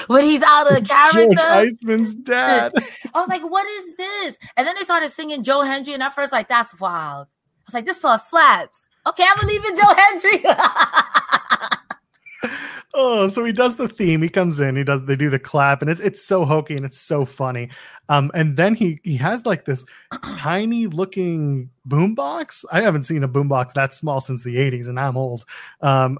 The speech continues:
Speaker 2: and then all of a sudden he pushes the button on the boombox, and the lights get brighter, and it looks that much worse. <laughs>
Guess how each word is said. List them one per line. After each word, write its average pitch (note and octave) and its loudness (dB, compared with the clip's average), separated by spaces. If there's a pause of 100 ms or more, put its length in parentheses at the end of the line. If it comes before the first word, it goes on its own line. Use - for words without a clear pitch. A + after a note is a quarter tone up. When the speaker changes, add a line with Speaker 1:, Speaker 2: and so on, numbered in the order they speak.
Speaker 2:
and E3 0
then F3+ 2
all G#3+ 6
of G3 0
a F#3 0
sudden F#3 2
he D3 0
pushes F#3 -2
the C3 -8
button E3+ -2
on C#3 -4
the A#2+ -6
boombox, C3 -2 (340)
and C#3+ 0 (240)
the D3+ -4
lights C#3+ 0
get - -8
brighter, C#3 0
and D3+ -2
it D#3+ -10
looks - -6
that D3 -2
much E3+ -6 (120)
worse. - -6 (520)
<laughs> C#4+ -6